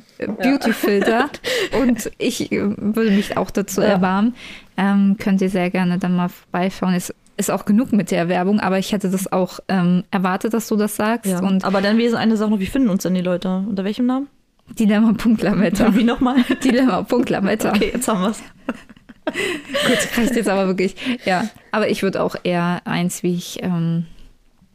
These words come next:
Speaker 1: morgens aufwache und aufstehe. Ich, ähm, auch wenn ich mich in letzter Zeit sehr, sehr gerne schminke,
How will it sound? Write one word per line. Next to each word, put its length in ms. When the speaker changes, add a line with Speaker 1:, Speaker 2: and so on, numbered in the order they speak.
Speaker 1:
morgens 600
aufwache 480
und 160
aufstehe. 460
Ich, 220
ähm, 400
auch 160
wenn 120
ich 100
mich 140
in 80
letzter 280
Zeit 240
sehr, 120
sehr 140
gerne 460
schminke, 640